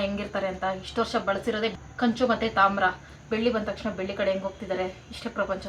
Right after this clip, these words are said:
ಫ್ರೆಂಡ್ಸ್. ಇದನ್ನ ಸಬೀನದಲ್ಲೇ ಕ್ಲೀನ್ ಮಾಡ್ಕೊತೀನಿ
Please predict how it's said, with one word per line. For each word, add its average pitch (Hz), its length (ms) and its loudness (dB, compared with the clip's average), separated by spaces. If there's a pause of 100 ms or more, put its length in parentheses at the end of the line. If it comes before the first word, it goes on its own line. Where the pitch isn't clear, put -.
ಫ್ರೆಂಡ್ಸ್. - 240 -12 (1800)
ಇದನ್ನ 320 180 6 (100)
ಸಬೀನದಲ್ಲೇ 294 480 8
ಕ್ಲೀನ್ 240 160 4
ಮಾಡ್ಕೊತೀನಿ 214 300 0